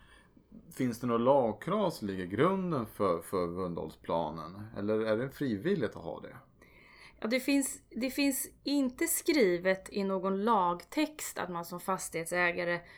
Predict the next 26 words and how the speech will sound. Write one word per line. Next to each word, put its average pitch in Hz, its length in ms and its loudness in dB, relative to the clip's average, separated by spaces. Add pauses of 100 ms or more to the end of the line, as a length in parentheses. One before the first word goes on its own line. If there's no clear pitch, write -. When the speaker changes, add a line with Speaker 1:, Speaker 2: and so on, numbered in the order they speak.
(100)
Speaker 2:
måste 185 300 -2
ha 180 180 2
just 175 300 -4
en 175 120 -4
underhållsplan, 170 1160 0
att, - 300 -8
att 170 220 -10
det 180 80 -4
här 170 200 -4
är 170 40 -6
ett 160 100 -12
dokument 165 560 -6
som 170 300 -6
ska 180 200 -8
finnas. 220 580 0
Men 180 160 -6 (360)
däremot 202 440 4
finns 180 300 -6
det 180 100 -8
ju 175 60 0
ett 175 160 -6
antal, 226 720 -2 (380)
eh, 190 200 -2 (120)
lagar 208 600 4
som 180 420 -2
reglerar, 185 1040 0